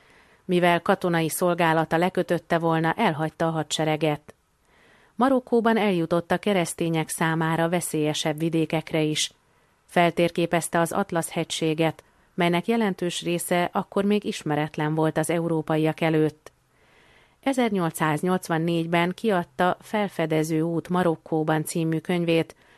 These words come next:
mellyel nagy elismerést szerzett francia és angol nyelvterületen.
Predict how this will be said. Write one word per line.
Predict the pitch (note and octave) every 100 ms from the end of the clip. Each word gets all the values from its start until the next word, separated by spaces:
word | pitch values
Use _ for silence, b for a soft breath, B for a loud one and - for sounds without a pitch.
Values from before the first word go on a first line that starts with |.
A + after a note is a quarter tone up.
| b b b
mellyel | G3 G3 G3+ G3+
nagy | - A#3+ A3+
elismerést | F3+ D#3 - D#3+ D#3 D#3 -
szerzett | - E3+ D#3 E3 D#3+
francia | - G#3+ F#3+ - F3+
és | F#3+ F#3
angol | G3+ E3+ D#3+ D#3
nyelvterületen. | D#3 D3 - E3 D#3 D#3 D3+ E3+ D#3 D3+